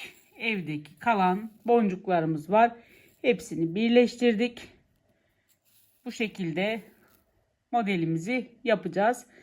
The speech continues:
Evet, hemen siyah ipimi iğneme taktım ve modelimizin yapımına başlayalım. Evet, ipimi en baştaki böyle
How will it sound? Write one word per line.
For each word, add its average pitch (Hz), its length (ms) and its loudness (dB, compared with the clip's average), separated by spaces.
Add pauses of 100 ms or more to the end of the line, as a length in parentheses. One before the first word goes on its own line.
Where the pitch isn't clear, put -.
(340)
Evet, 254 520 0 (180)
hemen 196 440 0
siyah 254 500 2 (160)
ipimi 196 300 -2
iğneme 196 420 0
taktım 247 600 0 (680)
ve 240 120 2
modelimizin 185 600 -2
yapımına 220 600 -2 (100)
başlayalım. 175 680 -2 (1160)
Evet, 180 280 -8 (140)
ipimi 285 540 2 (800)
en 359 220 6
baştaki 185 720 -2 (1000)
böyle 190 540 -4